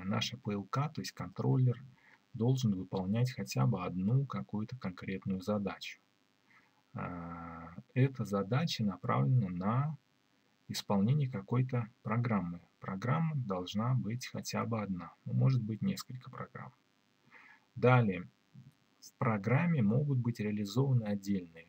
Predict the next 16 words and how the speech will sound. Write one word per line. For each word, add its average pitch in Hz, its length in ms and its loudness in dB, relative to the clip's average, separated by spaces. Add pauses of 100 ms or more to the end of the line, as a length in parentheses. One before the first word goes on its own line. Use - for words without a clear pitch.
функциональные 98 760 -2
блоки, 190 440 -2
либо 117 360 0
функции, 190 840 -2 (400)
но 123 120 4
и 120 60 6
сами 117 320 4
функциональные 107 720 0
блоки 180 340 -2
также 127 360 0
могут 196 300 0
состоять - 600 -8
из 95 100 -6
других 120 400 0
функциональных 101 600 -2
блоков 170 420 -4